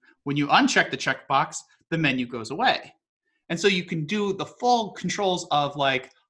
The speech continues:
a multi-level header and a mobile menu without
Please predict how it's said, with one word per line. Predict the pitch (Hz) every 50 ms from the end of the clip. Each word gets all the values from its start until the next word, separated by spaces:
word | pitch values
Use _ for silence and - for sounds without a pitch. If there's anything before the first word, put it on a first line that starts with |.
| _ - -
a | 143 139
multi-level | 151 151 160 170 180 180 - 185 180 165 165 151 143 135 135 135 131 120
header | 110 - 165 160 156 151 143 139 139 -
and | 123 127 123
a | 117
mobile | 120 123 127 139 147 139 123 113
menu | 113 127 160 220 220 185 135 117 110 110 - - _ _ _ _ -
without | 143 147 156 147 151 -